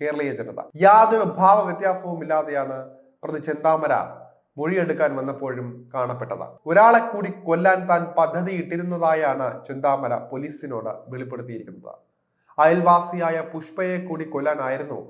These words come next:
പദ്ധതി. തന്റെ കുടുംബം തകരാൻ പ്രധാന കാരണക്കാരിൽ ഒരാൾ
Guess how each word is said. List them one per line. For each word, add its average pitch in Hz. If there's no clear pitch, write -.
പദ്ധതി. -
തന്റെ 170
കുടുംബം 180
തകരാൻ 170
പ്രധാന 170
കാരണക്കാരിൽ 165
ഒരാൾ 156